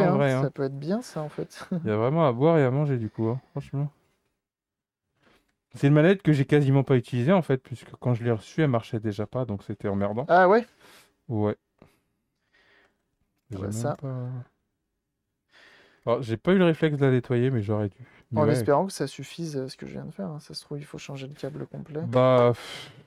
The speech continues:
Speaker 1: comme on dit, c'est toujours ça de, d'essayer.
Speaker 2: Bah là,
Speaker 1: Franch-
Speaker 2: pour le coup, c'est vraiment de la réparation simple, hein. C'est tu dessoudes, tu ressoudes, hein. Donc, euh, on réduit la taille du câble et puis voilà.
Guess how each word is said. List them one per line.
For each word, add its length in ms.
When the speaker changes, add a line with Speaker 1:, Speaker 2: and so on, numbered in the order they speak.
Speaker 1:
comme 160
on 60
dit, 180
c'est 180
toujours 300
ça 260
de, 480
d'essayer. 540
Speaker 2:
Bah 100
là, 80
Speaker 1:
Franch- 20
Speaker 2:
pour 120
le 100
coup, 100
c'est 160
vraiment 220
de 60
la 100
réparation 580
simple, 340
hein. 80
C'est 200
tu 120
dessoudes, 320
tu 120
ressoudes, 360
hein. 60
Donc, 360
euh, 180
on 100
réduit 300
la 100
taille 200
du 140
câble 340
et 160
puis 200
voilà. 240